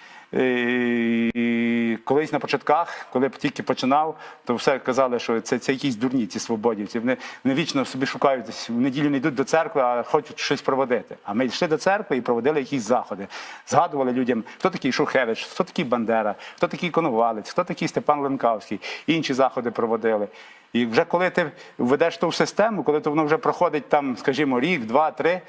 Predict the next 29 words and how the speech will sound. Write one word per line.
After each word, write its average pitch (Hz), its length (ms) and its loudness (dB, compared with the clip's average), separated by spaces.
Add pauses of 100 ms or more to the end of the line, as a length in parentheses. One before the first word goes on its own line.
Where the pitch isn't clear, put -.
(140)
люди 165 140 2
вже 165 120 0
самі 170 180 0
питають, 120 360 0
а 107 60 -4
щось 196 160 2
буде 180 220 0
в 226 40 0
Ланчині, 143 420 0
наприклад. 113 320 0
Я 139 80 2
говорю 139 280 0
суто 135 260 -4
за, 127 240 2
за 127 120 0
свою 135 320 0
громаду 143 480 2
і 120 60 -2
за 110 180 0
це, 98 200 -4 (400)
чи 127 100 -4
там, 143 200 2
чи 165 100 0
в 156 40 2
Надвірні, 147 560 0
чи 123 120 -2
в 120 40 2
іншому 120 360 0
місті. 107 380 -2